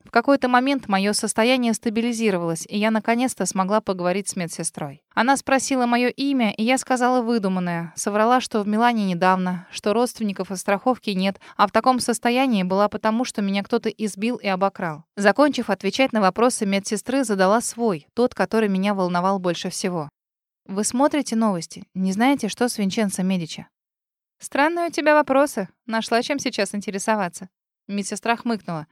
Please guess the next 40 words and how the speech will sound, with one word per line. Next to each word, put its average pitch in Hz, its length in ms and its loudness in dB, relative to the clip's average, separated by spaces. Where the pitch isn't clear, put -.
"Ну 285 140 2
да, 262 220 4
скандал 262 420 4
был 254 180 0
шумный, 269 560 -4
особенно 220 440 -2
после 240 240 -2
того 247 220 4
видео". 196 400 0
"Какое 185 420 0
видео?" 156 380 -10
Я 190 100 -2
непонимающе 220 600 -2
моргнула. 208 440 -2
"Не 208 160 0
видела 392 320 4
его?" 311 280 4
Женщина 254 500 -2
рассказала 226 500 0
мне 208 180 -2
про 196 180 0
ролик, 226 480 0
который 214 320 -2
крутили 226 420 -4
по 180 160 -4
всем 208 240 -6
новостям, 185 460 -2
и 202 160 -6
я 180 160 -2
поняла, 202 320 -2
что - 180 -6
это 170 160 -6
было 190 240 -2
как 180 220 -8
раз 196 180 -4
то 202 160 0
видео, 180 480 -4
которое 175 440 -4
я 165 260 -2
сделала. 160 540 -8